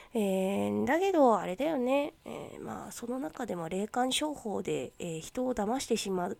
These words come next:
しまう結果になってしまったりとか、お互い傷つけ合う結果になってしまうというのもあるみたいですね。で、その点に関しては、スピリ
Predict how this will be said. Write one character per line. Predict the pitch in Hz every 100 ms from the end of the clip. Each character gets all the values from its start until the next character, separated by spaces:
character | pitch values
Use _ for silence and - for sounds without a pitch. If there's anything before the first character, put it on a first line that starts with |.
| -
し | -
ま | 214 202 220
う |
結 | - 202
果 | - 214
に | 214
な | 311
っ |
て | - 269
し | 214
ま | 196
っ | -
た | 190
り | 185
と | 180
か、 | - 233 - - -
お | 214
互 | 208 202 196
い | 208
傷 | 185 208
つ | -
け | - 320
合 | 370
う | 294
結 | - 214
果 | - 277
に | 294
な | 330
っ |
て | - -
し | -
ま | 277 339
う | 453
と | -
い | 339
う | 320
の | 320
も | 392 -
あ | 220
る | 196
み | 190
た | 185
い | 185
で | 175
す | -
ね。 | 285 320 311 - - - -
で、 | -
そ | 302
の | 359
点 | -
に | 571 587
関 | - 571 554
し | 523 -
て | - 240
は、 | 226 262 240 208 - - -
ス | -
ピ |
リ | -